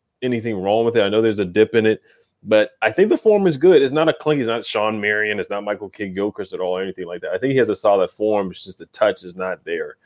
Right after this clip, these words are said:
at all with the shot." So, so his sh-, quote, "So his shooting will become more fluid and clean. A lot of times he was releasing the ball and not bending his wrist enough. And simultaneously, he was laying too much back in his shot instead of jumping more forward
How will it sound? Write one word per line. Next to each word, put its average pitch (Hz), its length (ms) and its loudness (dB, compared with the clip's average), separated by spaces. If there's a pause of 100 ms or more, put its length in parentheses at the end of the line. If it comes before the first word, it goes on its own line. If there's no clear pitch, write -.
(320)
at 101 140 4
all 95 160 4
with 87 100 -2
the - 100 -14
shot." 90 380 2
So, 95 240 -2 (320)
so 120 160 4
his 139 220 4
sh-, - 160 -12
quote, 113 280 0
"So 123 160 2
his 120 140 2
shooting 135 240 0
will 123 80 2
become 110 300 -2
more 107 180 -2
fluid 113 460 2
and 98 140 -4
clean. 101 260 -6
A 87 100 -4
lot 101 160 2
of 110 80 0
times 104 240 -2
he 104 80 -4
was 90 140 -4
releasing 98 320 -4
the 90 80 -6
ball 101 340 0
and 90 100 -8
not 90 280 -4
bending 104 320 0
his 87 160 -8
wrist 95 360 -6
enough. 98 480 -4 (440)
And 95 80 -10
simultaneously, 135 760 2
he 117 80 2
was 98 160 0
laying 113 340 0
too 147 160 -6
much 131 260 -2
back 98 280 2
in 95 80 -6
his 95 160 -8
shot 107 240 0
instead 95 260 -6
of 87 140 -8
jumping 98 320 -4
more 87 160 -6
forward 143 460 4